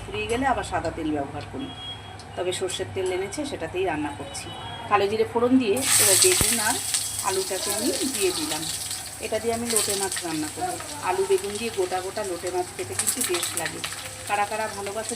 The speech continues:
জানি না, আমি তো খুবই ভালোবাসি। তবে লোটে মাছ আমাকে যেইভাবে দেবে আমি সেইভাবেই পছন্দ করি। সে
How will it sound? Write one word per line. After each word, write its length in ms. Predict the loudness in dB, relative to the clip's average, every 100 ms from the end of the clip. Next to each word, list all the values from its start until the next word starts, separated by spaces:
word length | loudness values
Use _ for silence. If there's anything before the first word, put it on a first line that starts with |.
| -2
জানি 180 | -2 -2
না, 40 | -2 -2
আমি 140 | -4 -4
তো 60 | -6 -8
খুবই 220 | -8 -6 -4
ভালোবাসি। 440 | -4 -4 -6 -8 -8 -8 -10 -2
তবে 160 | 0 0
লোটে 180 | -2 -2 -2
মাছ 120 | -2 -2
আমাকে 200 | -4 0
যেইভাবে 380 | 2 2 0 -2 -2
দেবে 140 | 0 2
আমি 100 | 2 2
সেইভাবেই 460 | -2 -4 -4 -4 -4
পছন্দ 320 | -4 -4 -4 -2 -4
করি। 160 | -6 -8 -8 -6 -6 -6 -6 -4 -4
সে 80 | -4